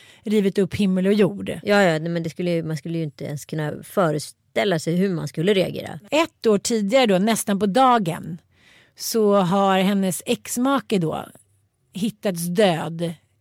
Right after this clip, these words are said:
Speaker 1: i sjön nedanför stugan.
Speaker 2: Hjälmaren.
Speaker 1: Hjälmaren.
Speaker 2: Ja.
Speaker 1: Ja, samma stuga som Johanna Möllers föräldrar blev utsatta för mordförsöket.
Speaker 2: Mm.
Speaker 1: Och, ehm,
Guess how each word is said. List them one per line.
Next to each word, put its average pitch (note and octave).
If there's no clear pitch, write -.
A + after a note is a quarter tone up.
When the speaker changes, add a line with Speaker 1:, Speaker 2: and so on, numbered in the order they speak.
Speaker 1:
i G3+
sjön E3+
nedanför D#3+
stugan. E3
Speaker 2:
Hjälmaren. F3
Speaker 1:
Hjälmaren. D#3+
Speaker 2:
Ja. E3+
Speaker 1:
Ja, A#3
samma G#3
stuga F#3
som E3+
Johanna E3+
Möllers D#3
föräldrar D#3+
blev F#3+
utsatta F3
för F3+
mordförsöket. F3+
Speaker 2:
Mm. E3+
Speaker 1:
Och, A#3
ehm, G3+